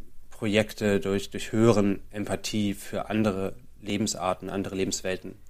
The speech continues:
äh, aufbringen kann. Und A Mile in My Shoes, äh, läuft so, du, ähm, gehst in den Raum, das war hier so der kleine Laden, wo man so Werkzeug und Farben bekommt in dem Dorf und, äh, da bekommst du dann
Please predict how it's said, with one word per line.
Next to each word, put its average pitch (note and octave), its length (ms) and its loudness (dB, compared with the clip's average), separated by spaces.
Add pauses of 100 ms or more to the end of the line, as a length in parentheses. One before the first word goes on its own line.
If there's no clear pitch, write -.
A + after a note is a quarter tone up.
äh, G2 40 -8
aufbringen G2+ 540 -2
kann. G2+ 240 -10 (340)
Und G#2+ 220 4
A A2 40 4
Mile C3 280 8
in B2+ 80 6
My G#2+ 120 2
Shoes, - 460 2
äh, A2+ 220 4
läuft G#2+ 300 2
so, D#3+ 240 4
du, A#2+ 400 6
ähm, G#2 460 2
gehst A2+ 280 4
in G2+ 60 0
den G2 80 2
Raum, B2+ 340 8
das G2+ 140 0
war - 80 0
hier A2 160 6
so G#2 180 4
der F#2+ 400 4 (600)
kleine G#2 300 6
Laden, G2+ 340 10
wo G2 60 4
man G2 180 6
so F#2+ 300 0 (320)
Werkzeug G2+ 640 0
und F#2 140 -10
Farben B2 360 -2
bekommt A#2+ 440 -4
in - 100 -4
dem G#2+ 120 -4
Dorf A#2 460 2
und, G2 360 0 (800)
äh, G2 260 4
da G2+ 480 8
bekommst G#2 400 0
du G#2 60 -2
dann F#2 240 -2